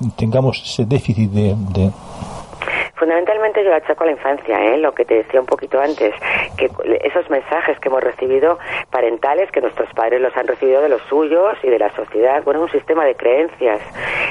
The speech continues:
Speaker 2: en el que no puedes brillar demasiado porque ¿qué van a decir de ti? Pero a la vez, eh,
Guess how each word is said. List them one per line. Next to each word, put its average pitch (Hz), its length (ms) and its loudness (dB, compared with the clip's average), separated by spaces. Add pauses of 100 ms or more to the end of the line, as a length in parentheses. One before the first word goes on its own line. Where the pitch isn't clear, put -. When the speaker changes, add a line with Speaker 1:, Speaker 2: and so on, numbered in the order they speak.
(100)
Speaker 2:
en 143 120 0
el 156 180 0
que 190 440 2
no 139 180 0
puedes 151 440 2 (120)
brillar 156 420 2
demasiado 165 600 2
porque 127 520 2 (540)
¿qué - 100 -2
van 139 140 2
a 135 60 2
decir 139 280 2
de 151 140 4
ti? 185 160 2 (640)
Pero 170 200 2
a 175 60 2
la 156 120 2
vez, 151 360 2 (320)
eh, 127 220 4